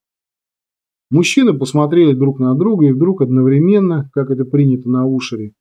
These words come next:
и среди бедняков, и среди богачей, прикоснулись к бородам. Жесты были разные.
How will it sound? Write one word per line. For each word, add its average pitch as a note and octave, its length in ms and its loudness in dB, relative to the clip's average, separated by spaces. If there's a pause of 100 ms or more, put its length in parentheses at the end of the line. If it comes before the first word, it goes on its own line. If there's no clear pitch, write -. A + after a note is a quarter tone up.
(160)
и B2+ 40 -2
среди C3+ 360 0
бедняков, B2+ 580 -2
и - 20 -20
среди B2+ 300 -2
богачей, A#2+ 720 -4 (220)
прикоснулись C#3+ 680 0
к A#2 40 -10
бородам. A#2+ 600 -4 (760)
Жесты F#3+ 380 0
были D#3+ 200 2
разные. G#2+ 600 -2